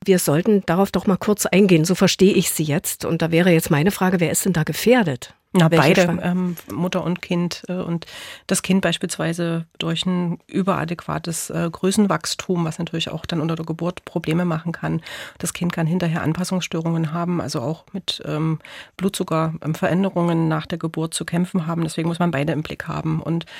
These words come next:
Speaker 2: ähm, es wird auf Schwangerschafts-, äh, Diabetes gescreent. Also jede Frau wird,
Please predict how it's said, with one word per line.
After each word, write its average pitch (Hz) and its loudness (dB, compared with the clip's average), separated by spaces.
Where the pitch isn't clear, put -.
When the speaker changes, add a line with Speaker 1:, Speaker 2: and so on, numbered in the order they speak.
Speaker 2:
ähm, 165 2
es 165 -2
wird 190 -2
auf 160 -6
Schwangerschafts-, - -6
äh, 160 -4
Diabetes 160 -2
gescreent. 208 -2
Also 170 -2
jede 160 -4
Frau 170 -4
wird, 160 -6